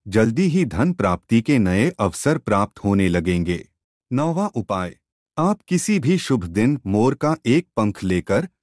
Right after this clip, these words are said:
घर के किसी ऐसे स्थान पर रखें जहां पर आने जाने वाले लोगों की नजर सबसे ज्यादा पड़ती है।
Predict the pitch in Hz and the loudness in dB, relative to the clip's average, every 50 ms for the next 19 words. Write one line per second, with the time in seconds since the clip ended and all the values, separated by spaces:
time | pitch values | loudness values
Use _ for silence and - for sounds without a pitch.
0 | _ _ _ 107 104 117 151 185 185 - 196 185 180 - 120 - - 170 185 175 | _ _ _ -6 -2 0 0 0 0 0 0 -2 0 0 -2 -2 -2 -2 -4 -2
1 | - 110 101 95 - - 147 180 175 - - - 98 98 101 98 92 - 101 90 | -2 -2 -2 -2 -2 -2 -2 -2 -4 -4 -6 -4 -2 0 0 -2 0 -2 -2 -2
2 | 87 90 85 - - - 104 101 170 196 - _ _ _ _ 110 107 113 107 143 | -2 -4 -4 -4 -4 -2 0 0 0 -2 -6 _ _ _ _ -6 -4 -2 -2 -2
3 | 180 175 - 175 180 185 - 120 95 95 101 120 127 101 101 92 95 95 95 92 | -2 -2 -2 -2 -2 -2 -2 -2 -2 0 0 0 0 0 -2 -2 -2 -2 -2 -2
4 | 90 92 92 95 127 147 104 92 90 85 98 104 110 - - 190 135 101 92 85 | -2 -2 0 0 0 0 0 -2 -2 -2 0 -2 -2 -2 0 0 0 0 0 0
5 | 101 127 160 - - - 156 - - - 214 214 139 98 92 92 90 87 123 160 | 0 -2 -2 -2 -4 -6 -6 -6 -4 -2 0 0 0 0 0 -2 -2 -2 -2 -2
6 | - - 95 82 - - 98 87 - - 82 - - | -2 -4 -4 -4 -4 -4 -4 -4 -4 -6 -8 -10 -14